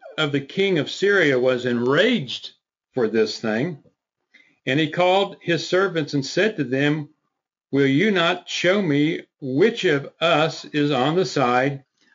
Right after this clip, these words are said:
of the king of Israel?'" So you can just imagine being the, the king of Syria here and his army, and here he's,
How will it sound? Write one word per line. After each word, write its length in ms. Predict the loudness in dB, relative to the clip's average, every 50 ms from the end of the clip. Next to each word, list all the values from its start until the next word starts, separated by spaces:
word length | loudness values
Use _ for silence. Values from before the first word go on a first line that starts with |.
| _ -6
of 140 | -6 -4 -4
the 80 | -4
king 280 | -4 -4 -6 -6 -4 -4
of 120 | -4 -2
Israel?'" 500 | -2 -2 -2 -4 -8 -12 -14 -16 -18 _ _ _ _ _ _ _ _ _ _ _ _ _ -8
So 120 | -4 -2
you 140 | 0 0 0
can 140 | 0 -2 0
just 220 | 0 0 0 0
imagine 540 | -2 0 0 2 2 0 0 -2 -2 -2 0
being 280 | 0 0 0 0 0 0
the, 240 | -2 -4 -6 -8 -8 -8
the 80 | -8
king 300 | -6 -4 -2 -2 0 -2
of 100 | -2 -4
Syria 420 | -4 -4 -2 0 0 0 0 0 -2
here 280 | -2 -2 0 0 0
and 100 | -2 -2
his 200 | -2 -4 -2 -2
army, 400 | -2 0 0 0 0 0 0 0 -2
and 100 | -2 -2
here 240 | -2 -2 0 0
he's, 320 | 0 0 -2 -4 -6 -12